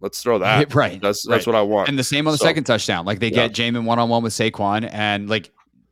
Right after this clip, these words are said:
Speaker 2: d-, as a defensive
Speaker 1: Saquon's a
Speaker 2: coordinator, as
Speaker 1: beast,
Speaker 2: defensive
Speaker 1: dude.
Speaker 2: coach, you're like, "Hey, bro, you gotta make that tackle."
Speaker 1: Yeah,
Speaker 2: Like,
Speaker 1: make the
Speaker 2: you have
Speaker 1: tackle.
Speaker 2: to. But if I'm Jamin, I'm like, "He's Saquon Barkley."
Speaker 1: Yeah.
Speaker 2: That's hard
Speaker 1: Yeah.
Speaker 2: to make that tackle.
Speaker 1: Yeah.
Speaker 2: So I, like,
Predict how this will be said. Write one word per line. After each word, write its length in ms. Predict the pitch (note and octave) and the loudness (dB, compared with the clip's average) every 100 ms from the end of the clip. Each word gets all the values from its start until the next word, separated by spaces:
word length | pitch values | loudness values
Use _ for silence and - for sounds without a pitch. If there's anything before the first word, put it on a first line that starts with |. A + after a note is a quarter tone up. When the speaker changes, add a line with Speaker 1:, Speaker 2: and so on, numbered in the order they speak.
| _ _ _ _ | _ _ _ _
Speaker 2:
d-, 160 | G#2 C3 B2 | -2 -2 0
as 160 | A#2 | -2
a 20 | |
defensive 320 | B2 D3+ B2+ C3 | 0 2 2 4
Speaker 1:
Saquon's 40 | |
a 40 | |
Speaker 2:
coordinator, 400 | B2 A#2 G#2 G#2+ | 4 4 2 2
as 120 | B2+ G2 | 2 2
Speaker 1:
beast, 120 | G2 | 0
Speaker 2:
defensive 320 | G2+ A#2 A2+ | 0 -4 -4
Speaker 1:
dude. 80 | - | 2
Speaker 2:
coach, 260 | B2+ D#3 | 4 4
you're 160 | A#2 A#2+ | 2 4
like, 260 | A2+ G#2+ - _ _ - | 4 2 -8 _ _ -2
"Hey, 80 | E3 | 2
bro, 320 | C#3 C#3+ C3+ _ G#2 | 4 4 0 _ -4
you 100 | A2+ | 0
gotta 160 | B2+ | 2
make 140 | B2+ A#2+ | 2 0
that 100 | A2+ | 0
tackle." 320 | G2+ - B2+ | 0 -2 -4
Speaker 1:
Yeah, 160 | G2 D#2+ | -4 -2
Speaker 2:
Like, 120 | A2 | -2
Speaker 1:
make 140 | G2 | -4
the 60 | A2+ | 0
Speaker 2:
you 100 | A#2+ | 0
have 220 | E2 B2+ | 2 0
Speaker 1:
tackle. 260 | - F2+ D#2 | -2 -8 -10
Speaker 2:
to. 20 | _ _ _ | _ _ _
But 380 | - - C#3 A#2+ _ _ _ - | 2 6 6 2 _ _ _ -2
if 80 | C#3 | 2
I'm 200 | C#3 A#2+ G#2+ | 2 0 -2
Jamin, 340 | D3+ D#3+ A#2+ | 0 2 2
I'm 100 | A#2+ | 2
like, 200 | B2 - _ | 0 -2 _
"He's 280 | - C4+ C#4 | -4 -4 -4
Saquon 580 | - - B3+ A#3 B3 G#3+ | -4 -4 -4 -4 -4 -2
Barkley." 380 | G#3+ G#3 D3+ G#2+ | -4 -4 -8 -2
Speaker 1:
Yeah. 220 | G2+ F#3+ | -2 0
Speaker 2:
That's 220 | D#3+ F3+ | -2 -4
hard 300 | - C#3 F#3 | 0 2 4
Speaker 1:
Yeah. 20 | D#3+ | 2
Speaker 2:
to 80 | |
make 160 | D#3+ D3+ | -2 0
that 160 | D3 B2+ | 0 0
tackle. 220 | G#2+ G2 | 0 0
Speaker 1:
Yeah. 40 | |
Speaker 2:
So 140 | E2+ C3 | 0 2
I, 100 | C#3 | 2
like, 180 | C3 | 0